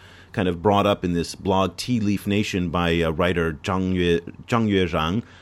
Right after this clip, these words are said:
Um, we're gonna put a link to that up on Facebook. So talk to us a little bit about, you know, if there was to be a reset, what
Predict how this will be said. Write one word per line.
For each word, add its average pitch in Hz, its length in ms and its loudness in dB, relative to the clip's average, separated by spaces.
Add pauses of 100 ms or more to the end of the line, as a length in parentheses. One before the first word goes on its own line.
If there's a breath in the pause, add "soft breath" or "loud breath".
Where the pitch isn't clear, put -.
(160 soft breath)
Um, 85 220 0
we're 87 80 -2
gonna 90 140 -2
put - 140 -6
a 87 40 4
link 90 320 -2
to - 80 -10
that 87 220 0
up 82 120 -4
on 82 160 -2
Facebook. 90 540 -2
So 90 220 0
talk 170 320 -4
to 190 60 -4
us 160 100 -6
a 127 40 -4
little 123 280 2
bit 104 160 -2
about, 95 440 0 (540 soft breath)
you 113 140 4
know, 92 180 -2
if 131 160 4
there 117 160 2
was 123 360 2
to - 100 -8
be 104 160 0
a 101 60 4
reset, 98 540 -2
what 92 500 -2